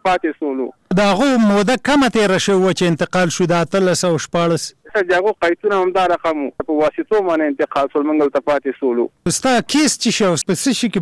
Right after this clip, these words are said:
Speaker 2: بندي شوی وې؟
Speaker 1: مواد مخدر باندې.
Speaker 2: واقعیت یې درلود که نه؟
Speaker 1: نه، اساس یې نه درلود. ما باندې راجوري وکړه محترم صاحب.
Speaker 2: څومره مواد؟ څو کیلو؟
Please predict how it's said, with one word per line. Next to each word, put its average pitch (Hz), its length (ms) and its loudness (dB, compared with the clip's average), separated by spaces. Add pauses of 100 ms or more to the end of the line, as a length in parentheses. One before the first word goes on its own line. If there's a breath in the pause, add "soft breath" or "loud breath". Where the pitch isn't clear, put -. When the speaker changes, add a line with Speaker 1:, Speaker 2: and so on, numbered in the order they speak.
Speaker 2:
بندي 165 300 0
شوی 208 240 2
وې؟ 139 120 -8 (340)
Speaker 1:
مواد 190 340 2
مخدر 165 500 0
باندې. 123 360 -2 (220)
Speaker 2:
واقعیت 175 540 0
یې 240 120 2
درلود 202 360 0
که 180 140 -2
نه؟ 165 320 -2 (240)
Speaker 1:
نه، 226 220 4 (220)
اساس 226 380 -2
یې 190 120 -2
نه 254 140 2
درلود. 208 340 2
ما 202 100 0
باندې 185 300 2
راجوري 170 380 0
وکړه 381 360 2
محترم 151 520 -2
صاحب. 113 200 -2 (140)
Speaker 2:
څومره 254 380 2
مواد؟ 180 300 0 (120)
څو 240 100 2 (160)
کیلو؟ 196 240 2